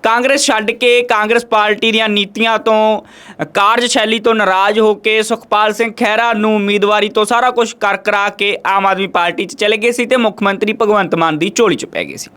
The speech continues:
ਪਰ ਹੁਣ ਕਹਿੰਦੇ ਕਿ ਨਿਰਾਸ਼ਾ ਜੀ ਹੱਥ ਲੱਗੀ ਹੈ। ਗੋਲਡੀ ਦੇ ਅੰਦਰੂਨੀ ਸੂਤਰ ਦੱਸਦੇ ਹੈ ਕਿ ਇਸ ਨਿਰਾਸ਼ਾ ਭਰੇ ਮਾਹੌਲ ਦੇ ਵਿੱਚ ਗੋਲਡੀ ਹੁਣ ਨਵੇਂ ਰਾਹ ਤਲਾਸ਼ਣ ਦੀ ਕੋਸ਼ਿਸ਼ 'ਚ ਨੇ।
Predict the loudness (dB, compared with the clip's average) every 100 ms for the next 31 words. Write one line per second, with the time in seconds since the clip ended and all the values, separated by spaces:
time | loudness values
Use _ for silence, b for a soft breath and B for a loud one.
0 | -20 _ _ _ _ -20 B B B B
1 | B -6 -2 2 2 2 2 0 2 2
2 | 2 0 2 0 -4 _ -2 0 2 2
3 | 2 2 2 2 2 0 0 0 0 0
4 | 2 2 0 0 2 2 4 2 2 2
5 | 2 2 2 2 0 0 0 2 0 0
6 | 0 2 0 0 0 0 -2 B B B
7 | B -2 0 0 2 2 2 0 2 2
8 | 2 2 2 2 2 2 0 0 2 4
9 | 2 2 2 2 0 2 2 2 2 2
10 | 0 0 -2 -4 -4 -4 -4 -8 -14 -18